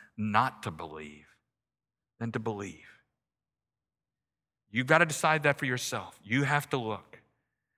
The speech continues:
But God is giving you, us,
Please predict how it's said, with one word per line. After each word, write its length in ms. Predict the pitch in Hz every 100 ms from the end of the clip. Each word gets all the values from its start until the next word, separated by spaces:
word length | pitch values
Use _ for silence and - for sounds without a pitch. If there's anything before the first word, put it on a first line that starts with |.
| _ _ 117
But 120 | - _ 117
God 280 | 131 139 135
is 120 | 101 104
giving 400 | 135 127 107 -
you, 640 | 101 113 143 156 151 143 -
us, 460 | 135 139 131 -